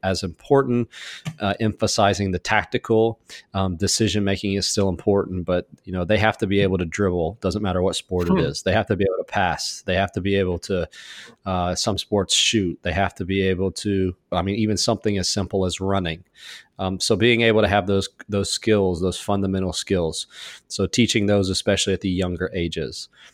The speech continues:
Speaker 2: Mm-hmm.
Speaker 1: And then the tactical skills, uh, we, we talk a lot about, like, the I Q or just being able to know how to play the game.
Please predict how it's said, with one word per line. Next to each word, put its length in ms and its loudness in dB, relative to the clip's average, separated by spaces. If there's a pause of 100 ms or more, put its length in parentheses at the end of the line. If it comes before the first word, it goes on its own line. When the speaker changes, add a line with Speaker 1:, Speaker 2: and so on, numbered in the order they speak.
Speaker 2:
Mm-hmm. 120 -6
Speaker 1:
And 100 0
then 100 2
the 80 0
tactical 580 2
skills, 720 0
uh, 320 -4
we, 240 -2
we 100 0
talk 220 0
a 60 0
lot 200 2
about, 240 0
like, 240 -2
the 140 -2
I 160 0
Q 440 2
or 80 2
just 220 -2
being 160 2
able 180 0
to 60 0
know 320 0
how 200 2
to 100 0
play 240 -2
the 100 -4
game. 440 -4